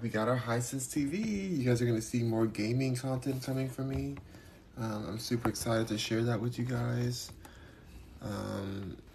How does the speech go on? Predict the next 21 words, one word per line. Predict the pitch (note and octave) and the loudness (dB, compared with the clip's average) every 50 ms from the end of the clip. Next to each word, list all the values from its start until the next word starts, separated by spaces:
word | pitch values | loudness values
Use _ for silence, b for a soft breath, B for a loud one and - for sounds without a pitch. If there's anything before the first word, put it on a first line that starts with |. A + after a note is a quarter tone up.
| - - - | -14 -12 -6
yeah, | F#2+ - G#3 - | -4 -2 -2 -2
it's, | - G#2 - - | -2 -4 -4 -6
it's, | G#2+ A#2 - | -6 -6 -6
it's | - - - | -8 -4 0
gonna | B2+ B2 | 2 4
be | A#2+ A2+ | 6 6
a | A2 | 4
fun | - - A2+ A2 G#2+ | 4 2 2 2 2
time. | G#2 - G#2 F#2+ E2 - - A2 A2 - - - - - | 0 -2 -2 -2 -2 -4 -4 -6 -6 -8 -12 -18 -20 -18
It's | - - - | -16 -10 -6
gonna | - A2+ A2 | -4 -2 -2
be | |
definitely | G2+ G2+ - G2+ G#2+ - - A2+ G2+ F#2 | -4 0 2 2 2 4 2 0 -2 -2
a | |
fun | F2+ - F#2+ F2 F2 F2+ | -2 0 -2 -2 -2 -2
time | - A2+ G2 F2 F#2 | -4 -4 -4 -2 0
with | G2+ G2 - | -2 -2 -2
this | - - - | -2 -4 0
T | - - | 2 4
V. | G#2+ F#2 F2 F#2 E2+ E2 F2+ G#2 B2 B B B B B B B B B B B - | 4 4 4 2 2 2 2 -2 -4 B B B B B B B B B B B -10
Um, | - F2 F2+ F2+ F2 E2+ F2 F2 E2 E2 A2 | -8 -4 -4 -2 -2 -2 -4 -4 -4 -6 -8